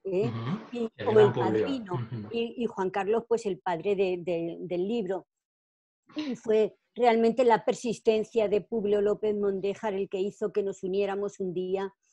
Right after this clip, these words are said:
Speaker 1: y el que él se, se, se enamorara del libro y yo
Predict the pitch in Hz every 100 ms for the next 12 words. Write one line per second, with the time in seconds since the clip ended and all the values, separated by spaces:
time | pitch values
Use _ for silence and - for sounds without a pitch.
0 | _ _ 202 208 190 208 202 - _ _
1 | - 247 233 233 - _ _ - - _
2 | _ - - 226 226 220 220 202 196 214
3 | 196 196 190 190 185 190 190 190 185 214
4 | - 226 165 202 208